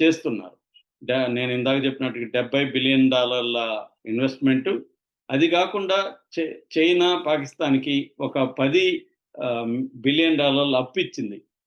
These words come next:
టోటల్ పాకిస్తాన్కు ఉండే ఫారిన్ డెట్‌లో పది పర్సెంట్ చైనాతోనే అప్పు ఉందన్నమాట పాకిస్తాన్కి.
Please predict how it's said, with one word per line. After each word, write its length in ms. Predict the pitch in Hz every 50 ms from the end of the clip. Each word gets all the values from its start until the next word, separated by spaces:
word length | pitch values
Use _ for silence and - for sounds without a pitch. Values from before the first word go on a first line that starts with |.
| _ _ _
టోటల్ 460 | 139 151 170 190 185 202 202 196 - -
పాకిస్తాన్కు 640 | 151 151 143 139 - - - 170 156 147 135 143 135
ఉండే 340 | 123 120 131 127 123 - -
ఫారిన్ 440 | 127 123 139 156 160 160 143 120 - - _ _ _ _ _ _ _ _ _
డెట్‌లో 600 | 117 131 131 135 135 - 160 143 120 90 82 - - _ _ _ _ _ _ _ _ _
పది 160 | 139 143 147 175
పర్సెంట్ 720 | 175 180 175 170 - 185 170 165 - 190 254 269 - -
చైనాతోనే 640 | 151 156 160 165 160 143 - 135 123 - 160 175 - - _ _ 123
అప్పు 240 | 123 120 - - 139
ఉందన్నమాట 420 | 123 117 110 104 101 98 101 - - - - _ _ _ _ _ _ _ _ _ _ -
పాకిస్తాన్కి. 600 | 127 123 127 131 - - 110 104 107 107 -